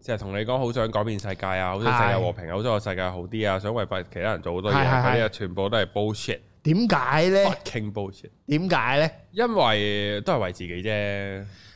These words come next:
Speaker 2: 吓，噉你個
Speaker 1: 即係你，因為同埋我覺得呢，你真係噉諗嘅人呢，係唔需要講出口嘅。
Speaker 2: 吓。
Speaker 1: 係啊，即係冇意思嘅，你講呢啲嘢講出口，你係忽悠人嘅咋，呢啲說話。即係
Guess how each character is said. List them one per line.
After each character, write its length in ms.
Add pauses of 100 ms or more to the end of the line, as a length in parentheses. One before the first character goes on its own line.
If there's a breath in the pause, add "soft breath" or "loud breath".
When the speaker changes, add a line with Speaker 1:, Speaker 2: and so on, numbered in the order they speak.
Speaker 2:
吓， 440
噉 260
你 80
個 100
Speaker 1:
即 60
係 80 (140)
你， 220 (180)
因 80
為 160
同 100
埋 180
我 140
覺 120
得 120
呢， 200
你 120
真 160
係 100
噉 60
諗 140
嘅 60
人 120
呢， 120
係 100
唔 100
需 80
要 60
講 160
出 120
口 200
嘅。 120 (440)
Speaker 2:
吓。 460 (140)
Speaker 1:
係 140
啊， 180
即 120
係 260
冇 220
意 100
思 160
嘅， 140
你 100
講 180
呢 60
啲 200
嘢 40
講 160
出 80
口， 140
你 80
係 360
忽 160
悠 140
人 180
嘅 120
咋， 80
呢 180
啲 300
說 160
話。 200 (360 soft breath)
即 60
係 140